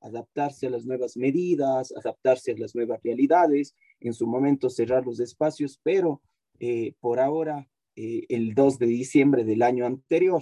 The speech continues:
hace no mucho tampoco, reabrió el museo las salas expositivas, ¿no? Esto después de superar grandes desafíos. eh, Pumapungo es un complejo ar-, que tiene muchas, muchos servicios, entre esos, como les comentaba, tiene sitio arqueológico,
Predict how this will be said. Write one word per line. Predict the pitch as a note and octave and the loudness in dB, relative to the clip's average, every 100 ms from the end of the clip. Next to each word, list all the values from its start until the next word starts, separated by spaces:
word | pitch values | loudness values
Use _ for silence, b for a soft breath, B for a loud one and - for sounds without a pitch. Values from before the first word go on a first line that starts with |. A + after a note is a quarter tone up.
| - | -4
hace | - G#2+ | -12 -8
no | A#2 | -4
mucho | D3+ C#3 - | -4 -4 -6
tampoco, | B2+ C3+ F#3+ F#3+ - D3 b b b b | -8 -6 -2 -2 -2 -6 b b b b
reabrió | A#2+ B2 B2+ C#3 D3 C#3 | 2 4 4 2 0 -2
el | A#2 | -4
museo | A#2+ A#2 D3 C3+ | -10 -4 -2 -2
las | A#2 - | -4 -6
salas | A#2+ G#2+ | -6 -6
expositivas, | - - A2+ - - F#2 - - - | -10 -10 -10 -8 -2 -2 -2 -8 -18
¿no? | - - _ B B B | -18 -18 _ B B B
Esto | - D#3 D#3+ | 2 4 4
después | B2 B2+ - D#3+ C#3+ | 6 4 6 6 6
de | |
superar | C3 A#2+ - C3+ C#3+ D3 C#3+ C3 | 2 -2 2 4 6 6 6 2
grandes | C3 D3+ C#3 A#2 | -2 -2 -6 -8
desafíos. | A#2+ C3+ E3 D#3+ D3 C#3+ - | -10 -6 2 4 2 0 -10
eh, | A#2 A2+ - | -6 -6 -4
Pumapungo | B2 B2+ B2 C#3+ C#3 C3+ C3 | -4 -4 -2 0 2 4 4
es | B2 | 2
un | B2 A2+ | -2 -6
complejo | A2+ A#2 - C3+ - B2+ - _ - | -8 -4 -2 -2 0 0 0 _ -6
ar-, | A#2 A#2 _ _ _ _ | -4 -6 _ _ _ _
que | - | -2
tiene | - C3 B2+ | 2 4 4
muchas, | B2+ C#3+ C#3 A#2+ - | 4 2 4 0 0
muchos | B2+ C#3 B2+ A#2 | 2 2 0 -6
servicios, | - - B2 D#3 F3+ A2 G#2+ | -4 2 4 4 0 -4 -2
entre | A2+ A#2+ | 0 2
esos, | B2+ A#2+ - | 2 2 -2
como | A2+ A#2 | -2 0
les | A2+ - | -2 0
comentaba, | B2 B2 C#3+ C3 | 0 0 0 0
tiene | - A#2 A2+ | 0 -4 -4
sitio | - A2 A#2+ | -12 -6 -4
arqueológico, | A#2 C#3 D3+ D3+ C3+ - - | 0 2 0 0 -8 -10 -12